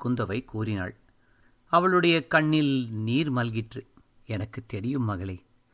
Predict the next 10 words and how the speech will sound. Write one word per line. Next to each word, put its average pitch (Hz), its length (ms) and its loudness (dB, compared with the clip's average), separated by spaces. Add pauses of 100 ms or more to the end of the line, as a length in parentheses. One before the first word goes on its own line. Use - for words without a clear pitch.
(240)
அதனாலேதான் 117 760 2
மற்ற 117 280 0
யாரிடமும் 127 680 2
சொல்லாததை 123 540 0
உன்னிடம் 123 460 0
சொல்கிறேன். 101 460 -8 (460)
என்னுடைய 110 460 -2
பூர்வ 127 300 0
ஜென்ம 127 280 2
நினைவுகளில் 117 640 -2